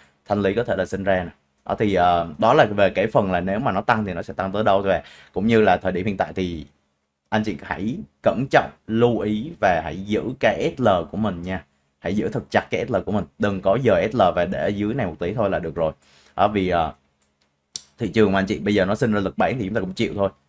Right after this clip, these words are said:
Đúng không ạ? Trading nó phải kìm hãm được cái rủi ro là được. Và, ờ, ngoài những cái thông tin vừa qua vừa mới trao đổi với anh chị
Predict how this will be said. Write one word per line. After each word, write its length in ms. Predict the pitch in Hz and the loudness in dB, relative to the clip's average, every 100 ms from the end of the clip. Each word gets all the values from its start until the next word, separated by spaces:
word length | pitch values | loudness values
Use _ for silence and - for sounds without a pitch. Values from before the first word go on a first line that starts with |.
| _ _ | _ _
Đúng 80 | 110 | -2
không 100 | 127 | 0
ạ? 80 | 76 - | 0 2
Trading 360 | 117 117 110 | 4 4 2
nó 100 | 113 | 0
phải 320 | 120 - 90 - | 0 -4 -8 -8
kìm 180 | - 95 | -4 -4
hãm 180 | 92 104 | -4 -4
được 80 | 107 | -4
cái 60 | |
rủi 120 | 110 95 | -2 2
ro 120 | 104 | 2
là 120 | 90 | 2
được. 180 | 87 85 - | -2 -4 0
Và, 380 | 87 82 80 71 - - _ - | 2 4 0 -4 -14 -20 _ -2
ờ, 260 | 98 98 | 4 4
ngoài 240 | 104 120 113 | 6 6 6
những 120 | 110 | 4
cái 60 | |
thông 140 | 165 151 | 2 2
tin 160 | 147 | 2
vừa 100 | 131 117 | 2 2
qua 240 | 127 127 123 | 4 6 6
vừa 180 | 117 | 4
mới 280 | 107 101 107 | 4 2 0
trao 200 | 113 123 | 2 2
đổi 180 | 107 76 | 4 2
với 120 | 123 | 2
anh 80 | 113 | 2
chị 160 | 110 | 0